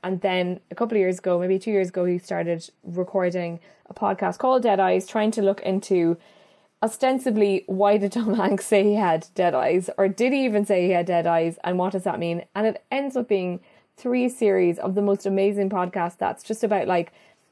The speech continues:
film and acting, but, like, creativity and, like, persistence, picking yourself up and dusting yourself off when things go wrong. And I just, I loved it so much. And he interviews a lot of really, really well-known people who have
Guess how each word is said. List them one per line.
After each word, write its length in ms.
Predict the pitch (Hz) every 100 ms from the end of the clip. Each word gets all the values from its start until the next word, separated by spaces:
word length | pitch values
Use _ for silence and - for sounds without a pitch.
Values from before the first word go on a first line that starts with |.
| _ _
film 580 | - - 247 233 233 208
and 120 | 185 -
acting, 720 | 190 - - 190 185 180 - _
but, 160 | - -
like, 220 | 185 -
creativity 920 | 220 208 208 - 226 226 226 208 202 -
and, 120 | 185
like, 180 | 175 -
persistence, 880 | 190 190 208 202 - 190 185 - - _ _ _
picking 240 | - 262 247
yourself 360 | 226 226 202
up 180 | 208 202
and 140 | 185 170
dusting 320 | 202 196 202
yourself 340 | 196 190 185
off 260 | 190 185 180
when 120 | 185
things 240 | 190 180 175
go 120 | 180
wrong. 500 | 175 180 175 175 175 _ _ _ _ -
And 180 | 214
I 100 | 220
just, 300 | 226 254 254 -
I 120 | 240
loved 280 | 233 226 220
it 140 | 220 -
so 240 | 240 226
much. 260 | 208 202 220
And 80 |
he 100 | 202
interviews 340 | 214 240 226 202
a 40 |
lot 220 | 190 196
of 100 | 202
really, 220 | 185 196 190
really 240 | 185 180
well-known 400 | 180 180 180 180
people 420 | - 262 262 233
who 120 | 226
have 160 | 202 190